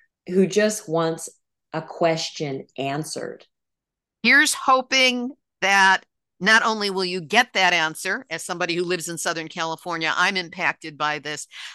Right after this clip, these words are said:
Speaker 2: but what we need are facts. What we need is the truth and not this shell game and shill game that's going on.
Speaker 1: Precisely.
Speaker 2: Kathy Iwani, thanks so much for all of your good work for all of these years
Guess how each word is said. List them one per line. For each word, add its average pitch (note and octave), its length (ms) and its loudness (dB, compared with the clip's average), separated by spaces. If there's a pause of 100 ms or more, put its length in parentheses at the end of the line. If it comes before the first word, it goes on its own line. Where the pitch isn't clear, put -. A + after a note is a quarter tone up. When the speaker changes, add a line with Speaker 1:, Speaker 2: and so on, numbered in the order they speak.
(160)
Speaker 2:
but F#3+ 220 0
what E3 220 -6
we F#3+ 140 -8
need F3 500 -6 (280)
are D#3 160 2
facts. F#3+ 560 2 (260)
What D#3+ 160 -2
we E3+ 140 -4
need E3+ 460 -4 (260)
is E3+ 220 0
the D#3 100 -6
truth G#3 580 0 (400)
and F3 400 2
not F3 420 2
this - 440 -8
shell G3+ 420 4
game F3+ 440 0
and D#3 160 -6
shill G3+ 480 2
game C3+ 340 -6
that's C3 260 -14
going B2 340 -6
on. A#2 240 -6 (460)
Speaker 1:
Precisely. C#3+ 800 0 (600)
Speaker 2:
Kathy C#4 280 4
Iwani, B3+ 500 4 (120)
thanks B3+ 220 4
so C4 160 4
much A#3+ 220 2
for - 220 0
all B3+ 180 10
of A#3+ 80 4
your A#3+ 120 4
good G#3 200 0
work G3 280 0
for - 280 -2 (180)
all D#4 320 10
of F3 180 -6
these D3+ 280 -6
years D#3 340 -4